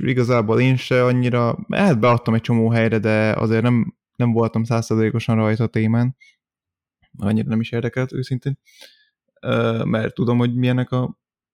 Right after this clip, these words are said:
az állások, meg mennyit fizetnek itt. Ja, i-, szóval itt, itt nulla. Itt, itt nem tudom, meddig tartott volna, gondolom jó sokáig.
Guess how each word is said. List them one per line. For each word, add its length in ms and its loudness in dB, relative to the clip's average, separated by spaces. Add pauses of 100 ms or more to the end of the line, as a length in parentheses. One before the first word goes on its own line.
az 100 -2
állások, 420 0
meg 140 0
mennyit 240 2
fizetnek 400 -2
itt. 140 -4 (720)
Ja, 300 2
i-, 160 -2 (120)
szóval 260 2
itt, 180 2
itt 180 -2
nulla. 600 2 (560)
Itt, 260 -2
itt 140 -4
nem 200 0
tudom, 220 0
meddig 300 0
tartott 380 -2
volna, 380 0
gondolom 280 2
jó 100 2
sokáig. 520 -2